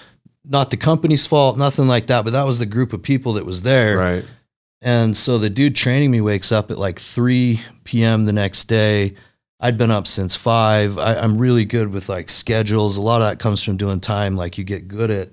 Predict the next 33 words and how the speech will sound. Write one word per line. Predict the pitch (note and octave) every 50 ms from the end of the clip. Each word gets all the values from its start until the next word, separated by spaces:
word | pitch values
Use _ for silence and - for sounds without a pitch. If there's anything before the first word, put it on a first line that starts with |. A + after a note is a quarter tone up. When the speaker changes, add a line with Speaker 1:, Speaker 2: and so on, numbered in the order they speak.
| _ _ -
Speaker 2:
Yep. | F2 G#2
Speaker 1:
programming, | G#2 A2 G#2+ A2 A2 G#2+ G#2 G2+ G2+ G2+ G2
having | G2+ G#2 F#2+ G2 F#2+
a | F#2
daily | F2+ F#2 A2+ A2+ A2 A2 G#2+
routine. | G#2 G2+ G2 G2 G2 - G#2 G2 G2 G2 G2 - - - _ _ _ _ _ _ _ _ _ _ _
So | - - A#2+
I've | B2+ A#2+
been | B2 A#2+
to | A2 G#2
the | F2+ F2+
gym, | F2 F#2 A2 C3 B2+ B2+ A#2+ A#2+
I've | A2+ G#2 G2+
been | A2+ A2 A2
to | G2 F#2
a | F2+
meeting, | F#2 G#2 A#2 A#2 A#2 A2+ A2+
like, | G#2+ G2 F2+ -
I've | G2 F#2+
done | G#2 A#2+ A#2 G#2
some | - - F#2+ E2+
things, | - A#2 G#2+ G#2+ G2+ G2+ G2 F#2
but | G2 G#2 G2+ G2
we | F2 A2
go | A2+ B2+ B2+
out | B2+ A#2+
on | A#2+ A#2 A2+
the | G#2+
doors. | G2 F#2 A2+ G#2+ G#2+ A2 A2 G#2 G#2 F#2+ - -
He | - A#2 A2+
just | A#2 A2 F#2 -
drives | - - G#2 G2+ A2 G#2+ G#2 G#2
around, | G#2 G2 F#2+ G2 F#2+ F#2+ G2 G2+ G2+ G2 F#2+ G2